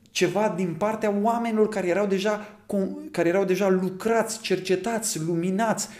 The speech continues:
convinși de Duhul Sfânt. Total opus de ceea ce vedem astăzi. Și nu doar la fratele lui Gimițoi, la atât de mulți predicatori, în atât de multe evangelizări.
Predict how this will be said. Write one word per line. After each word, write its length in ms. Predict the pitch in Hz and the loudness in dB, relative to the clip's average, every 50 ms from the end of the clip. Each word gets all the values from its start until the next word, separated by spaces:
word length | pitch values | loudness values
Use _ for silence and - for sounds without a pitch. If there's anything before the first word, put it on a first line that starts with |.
| - - - | -20 -14 -2
convinși 720 | - 208 214 196 185 180 165 160 156 196 233 240 220 196 190 | 2 4 6 6 6 6 4 4 4 4 6 6 4 4 4
de 100 | 202 185 | 4 2
Duhul 320 | 175 180 - 185 190 175 | 2 2 0 0 0 0
Sfânt. 380 | - - - 190 180 131 110 - - - - - - - - - - - - | -2 -2 -4 -2 -2 -2 -4 -6 -10 -16 -18 -20 -20 -20 -20 -20 -20 -4 0
Total 460 | - 226 226 226 - 247 262 277 262 | 2 2 2 2 2 4 4 6 6
opus 280 | 254 226 - 254 247 214 | 6 4 4 2 0 2
de 60 | 233 | 2
ceea 180 | - - 233 | 2 2 2
ce 120 | 226 233 214 | 2 2 2
vedem 480 | 202 214 196 220 214 202 - - - - | 2 2 4 4 4 2 0 -4 -2 2
astăzi. 400 | 208 208 196 - - 143 127 - - - | 2 4 4 4 2 -2 -4 -6 -8 -10
Și 120 | - - 220 | -6 -2 0
nu 100 | 254 262 | 0 2
doar 120 | 220 - | 2 2
la 80 | - 208 | 2 2
fratele 320 | - 220 233 - 196 202 | 4 4 2 4 2 2
lui 140 | 196 202 185 | 2 2 2
Gimițoi, 440 | 170 190 190 190 190 214 185 139 - - - - - - - | 2 2 0 2 4 4 4 4 2 -2 -10 -16 -18 -8 -2
la 100 | - 185 | 0 0
atât 380 | 180 180 - - 262 254 214 196 | 0 0 -2 -4 -2 -2 0 2
de 100 | 233 214 | 2 4
mulți 560 | 190 190 196 214 240 240 226 240 - - - - - - - | 4 4 4 4 4 4 2 2 -2 -6 -8 -10 -20 -6 0
predicatori, 680 | - 202 202 185 202 185 - 233 214 208 - - 104 - - - - - - - - - | 2 4 4 4 2 0 2 2 2 2 2 0 -2 -2 -4 -8 -16 -18 -20 -20 -4 0
în 120 | 165 185 | 2 4
atât 260 | 208 185 - 240 247 | 4 4 2 4 4
de 60 | 208 226 | 6 6
multe 320 | 202 208 220 220 220 233 | 6 6 6 4 4 4
evangelizări. 720 | 220 190 208 190 180 185 185 180 175 165 202 196 156 123 | 2 4 2 2 0 2 2 2 2 2 2 2 2 0